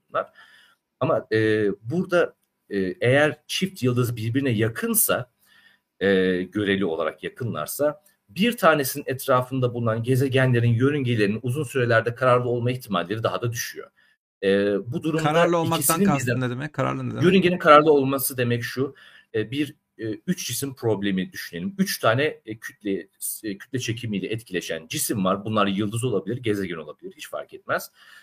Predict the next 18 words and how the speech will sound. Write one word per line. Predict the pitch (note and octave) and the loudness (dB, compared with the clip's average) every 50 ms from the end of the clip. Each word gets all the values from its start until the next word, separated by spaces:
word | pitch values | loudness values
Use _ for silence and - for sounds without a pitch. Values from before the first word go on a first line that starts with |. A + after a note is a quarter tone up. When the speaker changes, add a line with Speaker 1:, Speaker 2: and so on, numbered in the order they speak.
| _ _ _ _ _ | _ _ _ _ _
Speaker 1:
E, | G2 G2 G2+ G2+ G2+ G2 G2+ | 0 2 4 4 2 2 2
bunların | D3+ F#3+ F3+ D3 C3 C3 C3+ C#3 | 2 2 4 4 4 2 2 0
yörüngelerinde | B2+ B2 D#3 E3+ E3+ E3+ D3 B2+ A#2 A#2+ A2+ A2 A2 G#2 G#2 G2 F2+ F2+ F2 F2 - _ | 2 2 4 4 4 2 0 0 0 2 2 2 2 2 0 0 0 -2 -2 -4 -8 _
bir, | A#2+ C3 B2 - _ _ - - | -6 -6 -6 -6 _ _ -20 -2
örneğin | - A#2+ A#2 G#2+ G2+ G2 F#2 | 0 0 2 2 0 0 -2
bir | G2 F#2+ - | -2 -4 -4
simülasyon | _ - - - A#2+ G2 F#2 F2+ F#2 - F#2+ F2+ | _ -8 -6 -4 -2 0 0 0 -2 -4 -10 -10
yapıp | E2+ - _ _ | -10 -12 _ _
bunu | G2 F#2 | -8 -8
hesaplayabiliriz. | E2+ F2 - - G2+ F2+ - - D#2 D#2 D2+ - A2+ C#3+ F#3+ F#3+ - - - _ _ _ _ | -8 -8 -6 -6 -6 -6 -6 -10 -12 -12 -10 -8 -6 -4 -4 -6 -6 -12 -20 _ _ _ _
Kaotik | - - - G3+ G3+ G3+ G3 A3+ A#3+ - - - | -8 -2 2 2 4 2 2 0 -4 -4 0 -2
yapıda | C3 B2 - B2 C#3+ D#3+ | -2 -2 0 0 0 2
yörüngelere | C#3 B2+ C3+ C3+ C3+ A2 A#2 A#2 D3 | 4 4 4 4 2 0 0 0 0
sahip | D3+ - - A2+ A#2+ C#3+ - - | 0 2 2 2 2 2 0 -4
olabiliyorlar | G#2+ G2 G#2+ G#2 G#2 G#2 G2+ F#2 E2+ G#2+ C3 D3+ - - _ _ _ _ | -2 -2 0 -2 0 0 0 0 2 2 0 -2 -2 -8 _ _ _ _
başlangıç | - G#2+ G#2+ - - A2 G#2 A2 A#2 C3 D#3+ - | -2 -2 -2 -2 -4 -4 -4 -2 -4 -6 -8 -10
konumlarına | - - A2 G2 G2 F#2 F2 E2 D#2+ D#2 D2 C#2+ | -8 -6 -4 -4 -2 -4 -4 -4 -6 -8 -10 -18
göre. | C2+ _ C2 - A1 | -18 _ -18 -18 -18